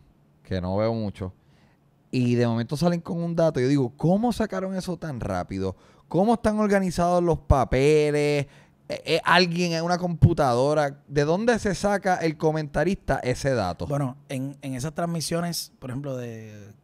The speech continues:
Speaker 2: las cadenas grandes, sí hay una persona que está con estadísticas y qué sé yo, y me imagino que es, "Ah, va a batear Kefren. Mira, trajeron un lanzador zurdo, es porque Kefren tiene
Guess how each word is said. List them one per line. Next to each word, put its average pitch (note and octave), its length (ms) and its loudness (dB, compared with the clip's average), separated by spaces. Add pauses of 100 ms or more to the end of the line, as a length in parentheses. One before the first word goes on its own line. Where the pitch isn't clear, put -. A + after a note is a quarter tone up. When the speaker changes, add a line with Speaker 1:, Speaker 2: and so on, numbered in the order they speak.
(120)
Speaker 2:
las G#2+ 180 -12
cadenas B2+ 420 -6
grandes, C3+ 460 -6 (360)
sí - 260 -6
hay D#3+ 120 -2
una C3 140 -4
persona C#3+ 460 -6 (100)
que - 80 -10
está A2+ 300 -12
con D#3 340 -10 (120)
estadísticas D3+ 840 -4
y B2+ 340 -6 (520)
qué - 80 -8
sé D#3 100 -2
yo, C#3+ 160 -6 (180)
y D3+ 200 -14 (240)
me D#3+ 160 -4
imagino D#3 320 2
que F3+ 180 0
es, D#3+ 140 -4 (460)
"Ah, F3 120 -6
va D3 100 -2
a C#3+ 40 -2
batear E3+ 340 -2 (420)
Kefren. C#3+ 600 -6 (340)
Mira, D#3+ 200 -4
trajeron C3 320 -4
un D#3+ 80 -6
lanzador E3 400 -2
zurdo, D#3+ 420 -4
es C3+ 80 -4
porque D#3 260 0
Kefren D#3+ 420 -6
tiene D#3+ 380 -4